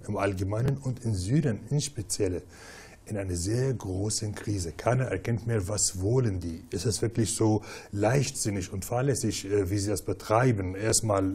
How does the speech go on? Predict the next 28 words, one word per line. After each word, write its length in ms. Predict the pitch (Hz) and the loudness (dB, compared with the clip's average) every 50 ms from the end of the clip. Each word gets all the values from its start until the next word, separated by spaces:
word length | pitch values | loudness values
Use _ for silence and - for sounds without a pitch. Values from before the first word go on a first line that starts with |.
| 95 92 | -2 0
das 200 | 98 127 123 - | 2 2 2 4
instrumentalisieren, 880 | - - 113 - - 117 104 - 110 107 104 95 92 107 110 104 104 98 | 2 0 -2 0 0 -2 -2 0 0 0 0 0 0 0 0 0 0 0
dann 200 | 95 95 95 92 | -2 -2 -2 -2
geht's 260 | 101 101 95 - - | -2 -2 -2 -2 -2
doch 260 | - 135 127 - - | 0 -2 -2 -2 -2
nicht 280 | - 120 117 113 110 - | -2 0 0 0 -2 -4
und 240 | 107 104 101 101 92 | -6 -6 -6 -2 0
dann 160 | 117 110 104 | 0 0 0
die 80 | 101 95 | -2 -2
Türkei 500 | - 104 95 - - - 127 127 127 110 | -2 -4 -4 -4 0 0 2 2 2 0
und 120 | 104 104 | 0 0
dann 140 | 110 107 104 | -2 -2 0
geht's 280 | 107 104 - - - | -2 -2 -2 -4 -4
doch 240 | - 139 139 - - | -2 -2 -2 0 0
nicht. 260 | - 131 123 117 - - - - - - - - - | -2 -2 -2 -2 -6 -10 -14 -14 -12 -14 -14 -12 -6
Man 180 | 117 113 110 98 | -4 -2 -2 -2
spricht 280 | - - - 127 120 - | -2 -2 -2 -2 -2 0
von 180 | - 123 107 | 0 0 2
Sicherheitszonen 840 | 113 131 - - 123 113 123 120 - - - - 135 135 131 127 123 | 2 2 4 4 6 6 6 6 4 2 2 2 4 4 4 4 2
und 140 | 104 101 104 | 2 0 -2
dann 180 | 104 95 95 95 | -4 -4 -2 2
doch 260 | 139 143 143 143 - | 6 6 6 6 4
nicht, 280 | 131 131 127 - - - | 2 2 2 0 -4 -10
Flugverbotszonen 1040 | - - 143 156 143 - - 123 110 135 131 123 127 - - 135 127 127 131 127 | -6 2 2 2 2 4 0 0 0 0 0 0 0 -2 0 2 4 4 4 4
und 60 | 113 101 | 2 2
dann 160 | 101 95 98 | 2 0 2
doch 240 | 139 139 139 - - | 2 2 2 2 0
nicht. 200 | 139 120 - | -2 -2 -2